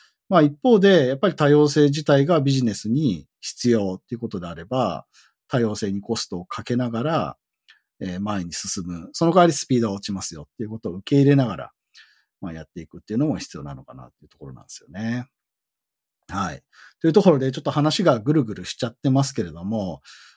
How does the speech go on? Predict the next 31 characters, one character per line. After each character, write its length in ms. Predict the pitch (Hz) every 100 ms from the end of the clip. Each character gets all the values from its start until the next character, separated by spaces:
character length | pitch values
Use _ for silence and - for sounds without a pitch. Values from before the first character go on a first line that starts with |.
| _ -
え 580 | 127 127 123 120 123 131
ー、 20 |
ま 140 | 170
あ、 40 | 170
実 280 | 139 147 -
体 220 | - 262
験 220 | 233 170 147
か 120 | 147
ら 80 | 139
し 100 | -
て 100 | 151
も、 340 | 160 147 123
相 320 | - 190 208
当 400 | 214 214 208 196
こ 160 | 196 185
の 260 | 185 185 -
多 180 | - 156
様 280 | 160 175 175
性 260 | - 160
と 140 | 147 165
い 60 |
う 40 | 160
も 100 | 165
の 140 | 117
は 300 | 113 90 67 _
難 320 | 113 113 139
し 80 | 135
い 160 | 95 67 _ _ _ _ _ _ _ _
と 100 | 107
思 160 |
っ 20 | 92